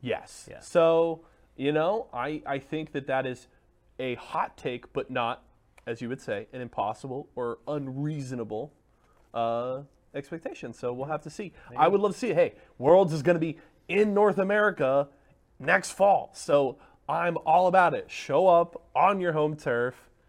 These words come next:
Speaker 1: Give us something to be proud of. N A teams.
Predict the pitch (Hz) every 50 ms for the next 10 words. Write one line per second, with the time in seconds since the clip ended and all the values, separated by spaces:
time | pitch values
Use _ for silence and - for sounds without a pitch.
0 | _ _ _ _ _ _ _ _ _ 143 139 131 180 202 196 208 208 - - 214
1 | 190 185 185 - 180 185 185 185 180 - 185 160 165 151 151 - 147 131 127 123
2 | 117 101 98 101 - - - _ _ _ _ _ _ _ _ _ - 123 127 127
3 | 123 117 110 - - 98 82 - - - - _ _